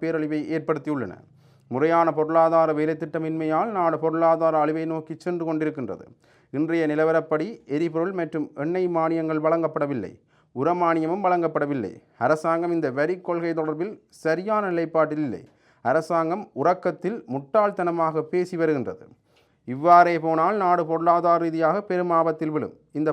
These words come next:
பாரதூரமான பிரச்சினைக்கு அரசாங்கத்திடம் இருந்து வந்த ஒரே ஒரு தீர்வு குழு ஒன்றை நியமிப்பது மட்டுமே. உடனடி நடவடிக்கைகளை மேற்கொண்டு ஆரம்பகட்ட பேச்சுவார்த்தைகள் இடம்பெற்றிருக்க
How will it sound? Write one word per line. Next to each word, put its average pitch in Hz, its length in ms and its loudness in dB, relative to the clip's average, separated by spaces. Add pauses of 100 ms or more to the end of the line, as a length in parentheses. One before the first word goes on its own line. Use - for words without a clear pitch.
பாரதூரமான 175 640 2
பிரச்சினைக்கு 160 520 -4
அரசாங்கத்திடம் 170 680 -4 (240)
இருந்து 170 280 -4
வந்த 160 160 -2 (180)
ஒரே 165 160 0 (220)
ஒரு 156 200 0
தீர்வு 156 340 -4 (440)
குழு 170 240 2
ஒன்றை 190 240 0
நியமிப்பது 170 480 0
மட்டுமே. 147 340 -2 (440)
உடனடி 185 400 2
நடவடிக்கைகளை 170 540 0 (120)
மேற்கொண்டு 165 480 -2 (400)
ஆரம்பகட்ட 185 580 2
பேச்சுவார்த்தைகள் 165 720 0 (140)
இடம்பெற்றிருக்க 160 520 0